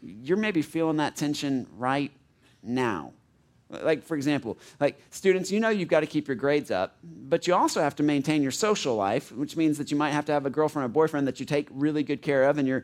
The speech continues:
like, in a great relationship with them. And then you might be on a team, which means you gotta practice, a-, and you might be on a club, so it means you gotta go to all the meetings and do all the things that the club does,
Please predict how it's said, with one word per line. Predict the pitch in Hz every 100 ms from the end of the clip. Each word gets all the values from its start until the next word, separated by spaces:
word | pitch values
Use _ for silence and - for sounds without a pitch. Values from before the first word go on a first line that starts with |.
| - 123
like, | 131
in | 151 147
a |
great | 123 147 143
relationship | 143 139 135 143 147 127
with | 127
them. | 123 135 - -
And | 147
then | 165 165 -
you | - 165
might | 175 175
be | 185
on | 165 135
a |
team, | - 190 156 131 160 175 - _ _ _ _ _ _
which | - 147
means | 156 135
you |
gotta | 143 127
practice, | - 175 160 127 131 139 -
a-, |
and | 156 165 185
you |
might | 196 220
be | 196
on | 170 143
a | 123
club, | - 196 220 139 143 175 - - -
so | - 165
it | 156
means | 165 143
you |
gotta | 156
go | 147 160
to |
all | 151
the | 139
meetings | 147 165 151 147
and | 139 131
do | 156
all | 147
the | 139
things | 160 151 120
that |
the | 127
club | - 175 147
does, | 127 127